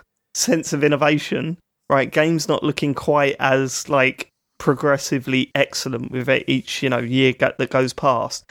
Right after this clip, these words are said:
and not have this whole separate generation thing where unless you buy the brand new console straight away along with all your mates, then we're gonna split you up. Like, that's the, I'd rather this,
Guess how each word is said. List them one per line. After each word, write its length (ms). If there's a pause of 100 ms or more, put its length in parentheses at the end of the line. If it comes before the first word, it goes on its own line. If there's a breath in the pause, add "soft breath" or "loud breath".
(540 loud breath)
and 280
not 320
have 260
this 200
whole 480
separate 480
generation 720
thing 380 (360)
where 400 (480)
unless 320
you 100
buy 220
the 80
brand 280
new 140
console 800
straight 360
away 440
along 320
with 160
all 100
your 140
mates, 460 (420 loud breath)
then 120
we're 60
gonna 180
split 380
you 100
up. 220 (460)
Like, 180
that's 500 (200)
the, 160
I'd 200
rather 460
this, 640